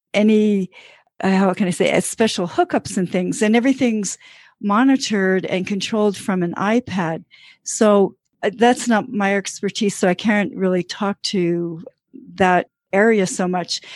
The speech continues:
But, you know, there are these companies like, like hers that do have the ability to plan out your ho-, home with, you know, if you're go-, going to have a central speaker system for music or listening to the radio or streaming other kinds of things,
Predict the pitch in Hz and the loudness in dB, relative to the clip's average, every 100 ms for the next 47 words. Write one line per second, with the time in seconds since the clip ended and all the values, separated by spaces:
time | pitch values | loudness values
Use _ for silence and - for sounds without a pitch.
0 | - - - 196 190 - 202 196 185 190 | -20 -10 0 2 2 0 0 2 2 2
1 | 190 196 185 185 - 233 247 196 180 - | 2 4 2 0 0 0 0 0 0 -4
2 | 185 180 175 - 180 - 240 226 202 175 | -4 -4 -4 -6 -6 -6 -6 -4 -2 -2
3 | 170 - 214 233 202 185 180 165 - - | -4 -2 0 0 0 0 0 -4 -8 0
4 | 190 208 220 208 196 185 - 190 - 202 | 2 4 4 4 2 0 -4 -6 0 0
5 | 190 180 180 175 175 175 - - 269 220 | 2 0 -2 -4 -4 -6 -10 -4 0 2
6 | 175 - - - _ 190 185 - - - | 0 -6 -18 -20 _ 2 2 0 -14 -8
7 | - 175 165 190 170 190 196 190 202 196 | -2 0 0 -2 -2 -2 2 4 4 2
8 | 175 - 180 180 185 175 - - 196 185 | 0 -2 -2 -2 -2 -4 -4 -4 0 0
9 | 185 185 - - 185 185 - 180 180 185 | 0 0 -2 0 0 0 -2 0 2 2
10 | 180 185 185 - 175 175 175 175 180 - | 2 0 0 -6 -4 -2 0 0 -2 -2
11 | 175 180 - 180 175 170 175 180 180 180 | -4 -4 -4 -4 -4 -4 -2 0 2 2
12 | 175 170 175 - 190 185 170 175 180 190 | 2 0 -2 -2 0 2 0 -2 -2 -2
13 | 180 175 170 180 180 180 180 180 - | -2 -2 -2 -6 -4 -2 -2 -4 -6